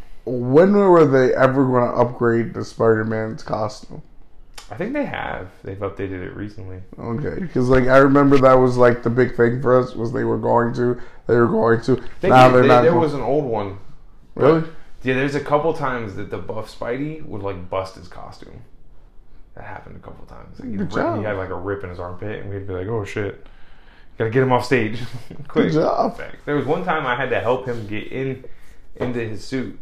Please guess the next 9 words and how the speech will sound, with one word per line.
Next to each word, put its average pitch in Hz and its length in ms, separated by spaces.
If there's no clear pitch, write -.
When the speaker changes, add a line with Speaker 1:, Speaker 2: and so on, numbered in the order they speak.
Speaker 2:
in 131 200
the 104 340
back, 117 380
like, 101 120
in 98 100
the 98 80
back 98 300
room. 90 260
Speaker 1:
I - 560